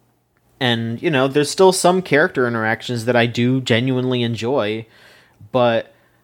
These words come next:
a lot of the, like, just the fact that Ilulu's now gonna be a main character and is gonna show up all the time is just, like, great,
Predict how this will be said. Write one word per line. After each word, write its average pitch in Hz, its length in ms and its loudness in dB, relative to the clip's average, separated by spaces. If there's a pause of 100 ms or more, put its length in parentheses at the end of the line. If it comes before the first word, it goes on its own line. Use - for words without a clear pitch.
(180)
a 143 80 2
lot 131 480 2
of 127 500 -4
the, 131 280 2 (200)
like, 131 380 -2
just 135 180 -2
the 143 100 -2
fact 143 340 -4
that 139 160 6
Ilulu's 143 580 0
now 135 180 0
gonna 135 200 0
be 131 240 2
a 127 60 4
main 120 280 -2
character 127 460 0
and 113 100 -4
is 107 80 -6
gonna 117 160 -6
show 127 240 2
up 135 120 -2
all 123 100 4
the 113 100 -4
time 110 460 -2
is 110 240 -6
just, - 200 -8
like, 117 460 -2
great, 123 420 2